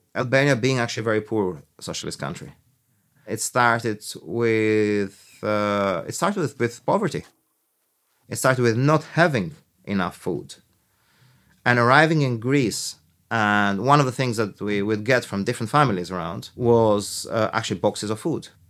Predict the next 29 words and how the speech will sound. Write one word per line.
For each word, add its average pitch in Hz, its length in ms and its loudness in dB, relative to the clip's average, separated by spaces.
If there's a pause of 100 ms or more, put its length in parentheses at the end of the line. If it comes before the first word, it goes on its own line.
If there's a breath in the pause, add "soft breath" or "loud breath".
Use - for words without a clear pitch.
(520)
It 135 120 0
is 220 180 2
a 156 60 -2
painful 214 600 -4
memory, 139 380 2
actually, 95 320 -6
to 107 100 -8
have 104 240 -4
been 156 200 2
at 120 100 0
the 101 80 -2
receiving 120 440 2
end 98 240 0
of - 100 -10
that, 80 280 -8 (520 loud breath)
of 98 260 0
that 101 440 0
act 98 300 -2
of, 92 260 -8
uh, 92 400 -4 (340)
of 113 120 -2
generosity 120 460 2
and 107 100 -4
charity 101 300 -4
at 113 60 -20
the - 60 -14
same 101 220 -8
time. - 260 -12 (1300)
Because 104 520 -2